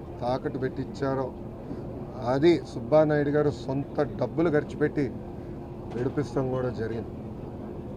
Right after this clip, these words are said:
దాని తర్వాత మా జాతీయ అధ్యక్షులు వారు, గౌరవ ముఖ్యమంత్రి చంద్రబాబు నాయుడు గారు నియోజకవర్గానికి ఎప్పుడొచ్చినా ఏ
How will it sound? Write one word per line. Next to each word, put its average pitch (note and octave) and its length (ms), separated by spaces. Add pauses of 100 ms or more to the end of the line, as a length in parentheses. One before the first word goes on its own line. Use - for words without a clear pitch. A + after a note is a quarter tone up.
(420)
దాని C3+ 200
తర్వాత D3+ 540 (760)
మా B2+ 120
జాతీయ B2+ 440
అధ్యక్షులు C#3 420
వారు, C#3 300 (140)
గౌరవ B2 180
ముఖ్యమంత్రి D3 600
చంద్రబాబు C#3+ 640
నాయుడు C#3 220
గారు C3 220 (1500)
నియోజకవర్గానికి D3 800
ఎప్పుడొచ్చినా C#3+ 600
ఏ C#3 260